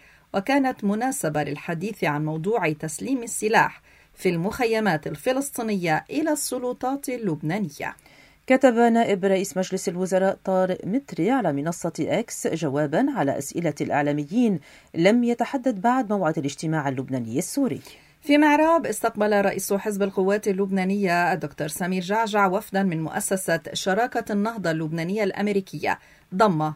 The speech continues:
Speaker 1: رئيس المؤسسة وليد معلوف، الأمين العام زياد شماس، وأمين الصندوق القنصل الفخري سركيس سريداريان، في حضور عضو الهيئة التنفيذية في الحزب جوزيف جبيلي، والأمين المساعد لشؤون الانتشار النائب السابق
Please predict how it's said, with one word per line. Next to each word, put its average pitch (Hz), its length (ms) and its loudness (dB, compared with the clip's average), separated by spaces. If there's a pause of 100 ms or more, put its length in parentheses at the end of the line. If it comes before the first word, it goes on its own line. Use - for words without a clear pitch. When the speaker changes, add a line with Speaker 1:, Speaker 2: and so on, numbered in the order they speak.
Speaker 1:
رئيس 175 320 -2
المؤسسة 165 680 -4
وليد 170 340 -2
معلوف، 156 520 -2 (360)
الأمين 240 380 4
العام 254 340 2
زياد 165 300 -2
شماس، 208 540 0
وأمين 165 320 -2
الصندوق 165 520 0
القنصل 165 500 -4
الفخري 180 440 -4
سركيس 196 680 -4 (460)
سريداريان، 196 920 2
في 180 160 -4
حضور 175 380 -2
عضو 208 220 0
الهيئة 175 320 -2
التنفيذية 160 600 -2
في 151 140 -8
الحزب 170 460 -2 (120)
جوزيف 143 360 -6
جبيلي، 196 540 2 (320)
والأمين 277 440 4
المساعد 262 600 2
لشؤون 175 440 -4
الانتشار 175 760 0
النائب 151 280 -4
السابق 220 600 2